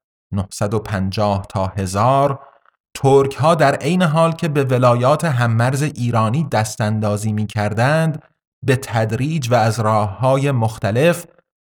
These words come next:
مانند مهاجرت طایفه‌ها و قبایل یا به غلامی گرفته شدن آنان در حمله‌های همسایگان مسلمان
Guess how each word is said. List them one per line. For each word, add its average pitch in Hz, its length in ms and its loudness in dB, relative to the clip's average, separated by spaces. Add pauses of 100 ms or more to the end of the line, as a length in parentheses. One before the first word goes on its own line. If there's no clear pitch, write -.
مانند 107 380 0
مهاجرت 110 760 -2
طایفه‌ها 107 840 0
و - 20 4
قبایل 110 720 0 (440)
یا 143 240 4
به 139 160 0
غلامی 113 640 2
گرفته 110 400 -2
شدن 113 360 2
آنان 147 440 2
در 127 160 2
حمله‌های 123 540 0
همسایگان 113 800 0
مسلمان 110 760 0